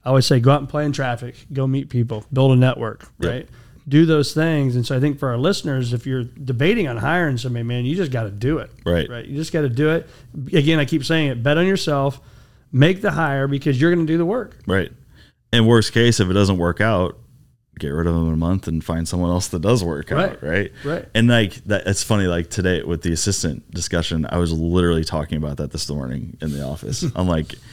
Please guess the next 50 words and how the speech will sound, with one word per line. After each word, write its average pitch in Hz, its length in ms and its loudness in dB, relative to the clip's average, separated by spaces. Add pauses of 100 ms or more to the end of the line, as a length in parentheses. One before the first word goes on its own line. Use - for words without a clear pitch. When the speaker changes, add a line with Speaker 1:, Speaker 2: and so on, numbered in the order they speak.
(600)
Speaker 2:
I, 98 200 2
I 101 120 2
have 90 320 -2
to, - 100 -12
like, 90 220 -2 (300)
before 104 320 2
I 98 60 2
came 98 320 0
here, 85 320 0 (400)
I'm 95 140 2
going 95 280 4
through 92 140 0
my 85 100 2
inbox 82 500 -2
where 78 140 0
there's 80 200 -4
forty-eight 90 600 -2
hundred 82 520 -2 (160)
unread 85 420 0
emails 98 640 2
Speaker 1:
Yeah. 101 300 -8
Speaker 2:
and, 85 140 0
like, 78 200 -2
organizing 101 580 2
them. 131 240 4
Speaker 1:
Yeah. 107 180 -6 (240)
Speaker 2:
It's - 160 -4
a, 101 80 2 (100)
it - 220 -10
is 90 260 -2
literally 92 320 4
a 78 60 -2
waste 80 220 -4
of 71 60 -8
my 60 80 -6
time. - 260 -12 (100)
Speaker 1:
Yeah. 139 80 -16 (240)
Speaker 2:
And 87 360 2
I'm 90 120 0
just 87 160 -2
trying 92 140 2
to 85 60 0
get 80 120 -2
my 71 80 -4
inbox 82 340 0
cleaned 78 200 -2
up, 69 180 -4
but 76 120 -2
it's 78 100 -4
like, 73 260 -6